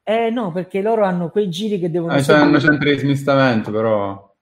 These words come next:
Speaker 2: Cioè, se sei nella stessa isola, devi spedire, lo mandi fuori dall'isola.
Speaker 1: Abu Dhabi in realtà fu un errore proprio della OnePlus che lo spedì lì, perché, boh, non l'ho
Speaker 2: Vabbè.
Speaker 1: mai capito. Però
Speaker 2: Vabbè.
Speaker 1: vabbè, ci sta.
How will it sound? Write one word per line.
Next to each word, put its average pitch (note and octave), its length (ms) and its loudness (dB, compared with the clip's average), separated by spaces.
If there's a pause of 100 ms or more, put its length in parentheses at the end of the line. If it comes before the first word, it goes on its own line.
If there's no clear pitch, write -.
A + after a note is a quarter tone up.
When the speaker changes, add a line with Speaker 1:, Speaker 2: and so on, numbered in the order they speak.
(100)
Speaker 2:
Cioè, A2 220 2
se A#2+ 320 4
sei C3+ 360 4
nella C3+ 240 4
stessa C#3 320 0
isola, C3+ 380 2
devi A2 360 -6
spedire, A#2 420 0
lo G#2+ 140 2
mandi A2 260 -2
fuori A2 220 -6
dall'isola. G#2+ 580 -6 (300)
Speaker 1:
Abu A#3+ 240 0
Dhabi G#3 320 4
in F3+ 100 -2
realtà G3+ 340 0
fu F#3 160 -8
un F#3 120 -4
errore F#3 420 -2
proprio F3 380 -4
della D#3+ 180 -6
OnePlus D3+ 640 -8
che C#3 100 -12
lo C#3 80 -12
spedì D3+ 420 -12
lì, C#3 220 -16
perché, A#2 500 -18 (720)
boh, G#3+ 360 -6 (140)
non F#3+ 180 -2
l'ho G3+ 60 4
Speaker 2:
Vabbè. G#3 180 2
Speaker 1:
mai F3 120 -4
capito. D3 340 -12 (300)
Però G#3 200 0
Speaker 2:
Vabbè. F#3 140 0
Speaker 1:
vabbè, C3+ 180 -12 (260)
ci F3 140 -10
sta. C#3+ 200 -2